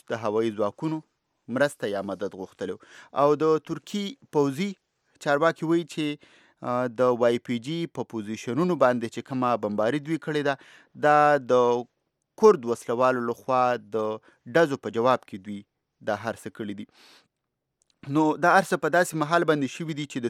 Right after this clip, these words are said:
ترکیې او، آه، سعودي چارواکو، آه، په شام کې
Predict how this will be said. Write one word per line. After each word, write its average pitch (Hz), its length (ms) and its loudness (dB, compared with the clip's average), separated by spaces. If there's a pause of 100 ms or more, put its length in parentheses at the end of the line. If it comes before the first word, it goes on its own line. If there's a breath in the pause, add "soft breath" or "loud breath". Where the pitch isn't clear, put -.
(100)
ترکیې 147 400 -6 (220)
او، 123 80 2 (540 loud breath)
آه، 120 360 2
سعودي 120 400 -2 (640)
چارواکو، 139 720 2
آه، 113 880 -4 (180)
په 113 200 -2
شام 156 320 4
کې 117 200 -10